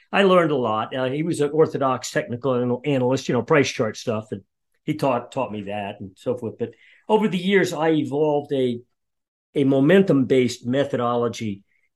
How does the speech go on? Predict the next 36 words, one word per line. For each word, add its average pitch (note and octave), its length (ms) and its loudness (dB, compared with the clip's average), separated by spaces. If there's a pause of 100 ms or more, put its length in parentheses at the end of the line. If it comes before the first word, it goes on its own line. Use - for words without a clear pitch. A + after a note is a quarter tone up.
(140)
wherein C#3+ 400 4
I C3+ 120 2
would C3+ 220 -2
plot C3+ 360 -2
price D#3 360 0
action, A#2 520 -6 (520)
but C#3 80 -2
I'd C3+ 160 -2
plot D#3+ 300 0
it C3+ 80 -4
as C3 160 -2
an C3 80 -6
oscillator B2+ 640 -4
in C#3 240 0
its C3+ 240 -6
relationship C3+ 1000 -2 (180)
to D3 260 0
certain C3 440 -4
moving B2 360 0
averages. A#2+ 720 -6 (520)
Now, C3+ 180 -6
I D3+ 100 -2
don't D3+ 140 2
mean D3 280 2
laying D3 420 6
the B2+ 160 0
average C3+ 360 -2
on A#2 140 -2
a - 20 -4
price C#3 300 0
chart. A#2 260 -4
Anybody A#2+ 380 0
can G#2 140 -4
do G#2 160 -4
that. A#2 220 -4
But A2+ 120 -10